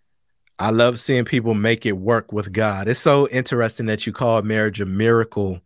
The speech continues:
because I do see it a bit as a miracle. I just think about, I think about humans,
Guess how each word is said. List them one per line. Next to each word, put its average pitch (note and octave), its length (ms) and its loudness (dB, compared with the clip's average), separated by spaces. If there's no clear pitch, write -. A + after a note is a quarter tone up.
because G#2+ 300 0
I A#2+ 100 4
do A#2+ 180 0
see A#2+ 220 0
it A2 60 0
a G2 80 -2
bit A2+ 180 0
as G#2+ 180 0
a G#2 40 -6
miracle. G#2 600 -2
I A#2+ 120 -4
just C3+ 220 -2
think C#3+ 180 -2
about, G#2+ 480 0
I C3+ 60 -4
think E3 180 -2
about C3+ 280 2
humans, A#2+ 760 -4